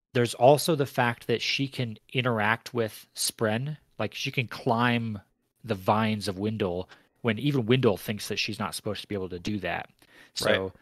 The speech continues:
Speaker 1: that there's, there's two kind of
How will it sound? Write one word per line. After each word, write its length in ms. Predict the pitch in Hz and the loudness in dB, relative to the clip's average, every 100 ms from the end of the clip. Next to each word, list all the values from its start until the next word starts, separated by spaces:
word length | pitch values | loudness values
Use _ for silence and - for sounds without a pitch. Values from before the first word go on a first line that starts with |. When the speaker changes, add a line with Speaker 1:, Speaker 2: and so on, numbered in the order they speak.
| _ _ _ | _ _ _
Speaker 1:
that 220 | 135 135 | 0 2
there's, 380 | 120 160 190 160 | 4 4 4 0
there's 340 | 120 139 156 - | 4 6 6 4
two 420 | - 147 131 113 | 0 2 2 2
kind 240 | - 120 | -2 0
of 180 | 101 - | 0 -4